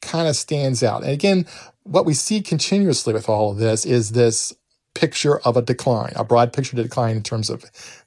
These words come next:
the, uh, births to the age groups, of the different race and Hispanic origin groups, of the months,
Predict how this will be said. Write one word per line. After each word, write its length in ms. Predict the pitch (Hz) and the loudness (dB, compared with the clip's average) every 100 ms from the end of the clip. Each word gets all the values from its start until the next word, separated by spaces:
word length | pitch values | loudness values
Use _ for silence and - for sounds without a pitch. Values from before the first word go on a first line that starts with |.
| - | -10
the, 100 | - | -6
uh, 80 | 127 | -4
births 260 | 123 123 120 | 2 2 0
to 80 | 107 | -4
the 120 | 107 | 0
age 240 | 131 156 | 0 0
groups, 400 | - 175 175 - - - - - | 4 4 4 0 -10 -18 -20 -6
of 220 | - 110 107 | 0 0 0
the 80 | |
different 380 | 110 139 131 123 - | -2 0 0 -2 0
race 240 | 120 123 | 0 0
and 80 | 104 | -4
Hispanic 380 | 98 131 120 117 | -2 0 0 2
origin 360 | 135 156 180 | 2 2 -2
groups, 480 | 160 165 156 160 - - - - - - | 0 2 2 0 -6 -10 -20 -20 -14 0
of 1040 | 110 110 110 110 107 110 110 104 107 - - - | 2 4 4 4 4 4 2 0 -6 -16 -20 -4
the 100 | 113 | -2
months, 720 | 113 127 147 156 156 - | 2 4 4 2 -2 -6